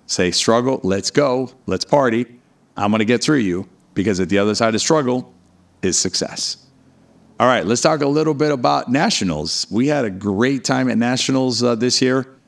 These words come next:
Uh, uh, C J was able to come down to nationals.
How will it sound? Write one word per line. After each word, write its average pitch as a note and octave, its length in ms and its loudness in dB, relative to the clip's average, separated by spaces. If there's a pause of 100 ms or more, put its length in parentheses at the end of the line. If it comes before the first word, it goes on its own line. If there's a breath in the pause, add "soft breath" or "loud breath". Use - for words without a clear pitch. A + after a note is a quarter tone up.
(140)
Uh, F2 460 0 (240)
uh, E2+ 260 -2
C B2 300 0
J B2 200 2
was A#2 160 0
able A#2+ 240 2
to A2+ 60 0
come A#2+ 220 0
down B2 240 0
to A#2+ 100 -2
nationals. A#2 600 0